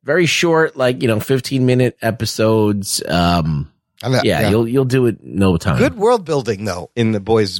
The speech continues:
Speaker 2: universe. I, I appreciate it. All right.
Speaker 1: Yeah.
Speaker 2: All right.
Speaker 1: You know what? I, the thing that I thought that was great that they, you know, reinforced, 'cause it's in The Boys, that they, they basically, it's all fake. They just do this shit to sell stuff,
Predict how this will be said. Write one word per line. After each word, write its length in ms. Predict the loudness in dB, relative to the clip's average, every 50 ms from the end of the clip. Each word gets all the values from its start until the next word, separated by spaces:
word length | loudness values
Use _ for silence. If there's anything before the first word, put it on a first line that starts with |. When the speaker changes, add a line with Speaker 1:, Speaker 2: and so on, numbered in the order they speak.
| -8
Speaker 2:
universe. 540 | -6 -4 -4 -4 -6 -8 -14 -10 -10 -12 -8 -6
I, 140 | -6 -6 -6 -4
I 80 | -4 -4
appreciate 440 | -4 -4 -6 -12 -12 -12 -16 -18 -20
it. 120 | -20 _ _ _ _ _ _ _ _ _ -6
All 80 | -4 0
right. 60 | 0
Speaker 1:
Yeah. 220 | 0 0 0 -4 -8 _ _ _ _ _ _ _ _ -4
Speaker 2:
All 100 | 0 0
right. 220 | 2 0 0 -4 _
Speaker 1:
You 80 | -2
know 100 | 0 2
what? 120 | 2 2 2
I, 460 | 2 0 -2 -6 -8 -6 -6 -6 -4 -4
the 220 | -4 -4 -2 -4
thing 260 | -2 -2 -2 -2 0
that 120 | 2 0 0
I 60 | 2
thought 180 | 2 0 0
that 120 | 2 2 2
was 300 | 2 2 0 -2 -6 -12 _ _ _ _ _ _ _ _ _ _ _ _ _ _ _ _ -20
great 280 | _ 0 0 0 2 0
that 120 | -4 -4
they, 220 | 0 0 2 2 2
you 340 | 0 0 -4 -4 -2 0 0
know, 80 | 0
reinforced, 880 | 2 2 2 2 2 2 0 -2 -4 -2 0 2 2 2 0 -2 -6 -4
'cause 160 | -2 0 2
it's 280 | 2 2 0 -2 -2 -2
in 120 | 2 2
The 60 | 2
Boys, 440 | 2 2 0 0 2 2 2 0 0
that 120 | -2 -2 0
they, 140 | 0 -2 -2 -4 -18 -20 -20 _ _ _
they 100 | -4 0
basically, 580 | 0 0 0 0 0 0 0 0 0 -2 -4 -8 -6 -6 -6 -8 _ _ _ _ _ -4
it's 300 | 0 0 0 -2 0 -2
all 160 | -2 -2 -2
fake. 560 | -2 -2 0 0 0 0 -4 _ -18 -20 -20 _ _ _ _ -4
They 80 | -2
just 260 | 0 2 0 0 0
do 200 | -2 0 0 2
this 120 | 2 0 0
shit 260 | 0 0 -2 -2 0
to 120 | -2 -2 -2
sell 300 | 0 -2 0 0 0 0
stuff, 520 | -2 -2 -2 -2 -2 -4 -8 -18 -20 -20